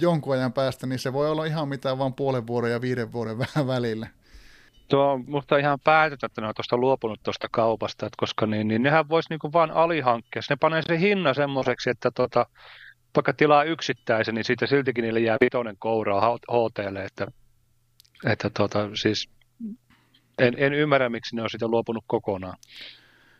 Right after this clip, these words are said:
Speaker 1: Joo, en mäkään, ja ehkä tähän, tähän väliin voi paljastaa, että, että, tota, jossain välissä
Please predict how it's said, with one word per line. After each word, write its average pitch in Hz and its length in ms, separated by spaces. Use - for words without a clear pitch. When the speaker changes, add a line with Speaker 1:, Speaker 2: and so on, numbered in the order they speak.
Speaker 1:
Joo, 139 220
en 143 100
mäkään, 123 540
ja 110 180
ehkä 151 260
tähän, 165 360
tähän 151 320
väliin 143 220
voi 143 160
paljastaa, 127 800
että, 120 400
että, - 420
tota, 123 440
jossain 147 440
välissä 127 500